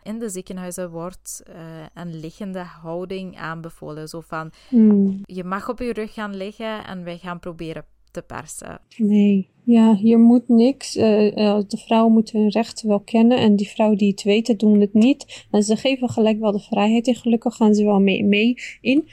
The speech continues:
Speaker 2: Maar als zodra een beetje, eh, medische interventie erbij komt spelen, of de gynaecoloog komt, die is vaak medischer, eh, dan is het gelijk, "Ja, even plat liggen en we nemen het over."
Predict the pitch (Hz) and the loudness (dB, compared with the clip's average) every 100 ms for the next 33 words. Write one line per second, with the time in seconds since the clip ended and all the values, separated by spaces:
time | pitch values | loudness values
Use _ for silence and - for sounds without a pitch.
0 | - - 214 202 220 202 226 202 214 220 | -10 0 0 2 -2 -2 -2 0 -2 -2
1 | 208 208 202 208 226 - 220 196 190 185 | -2 -2 0 0 0 0 0 2 0 -2
2 | - 202 196 190 208 220 214 - 220 208 | -4 -2 2 4 4 2 -2 -6 -6 -6
3 | 196 - 233 226 - 214 214 - 214 - | -6 -2 -2 0 -2 -2 -2 -2 -6 -2
4 | 214 208 202 - 190 - - _ - 202 | 0 2 2 0 -4 -8 -20 _ -2 -2
5 | - 220 208 202 208 220 - 220 214 214 | 2 2 2 2 2 0 -2 2 2 2
6 | 214 - 202 196 202 214 226 - 220 214 | 0 -2 -4 -2 0 2 0 0 -2 -2
7 | - - _ - 214 202 214 220 - 214 | -4 -20 _ -2 0 2 2 2 0 -4
8 | 190 - 233 226 220 - 220 220 220 - | -4 -2 -4 -4 -4 -2 0 0 -2 0
9 | 220 220 208 196 202 202 202 - 247 233 | -2 2 2 2 4 2 2 2 2 4
10 | 226 220 | 4 2